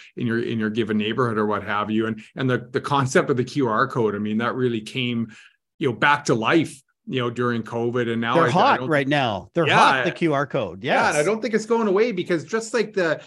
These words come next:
Speaker 1: you know, the, the, the, the, the podcast is a more sort of in-depth communication method. When you see a Q R code, like, immediately now it goes to your mind, "Look at, there's something deeper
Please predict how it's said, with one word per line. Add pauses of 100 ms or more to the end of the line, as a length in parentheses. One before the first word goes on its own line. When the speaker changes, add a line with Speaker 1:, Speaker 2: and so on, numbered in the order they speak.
(180)
Speaker 1:
you
know,
the,
the,
the,
the,
the
podcast
is
a
more
sort
of
in-depth
communication
method.
When
you
see
a
Q
R
code,
like, (160)
immediately
now
it
goes
to
your
mind,
"Look
at,
there's
something
deeper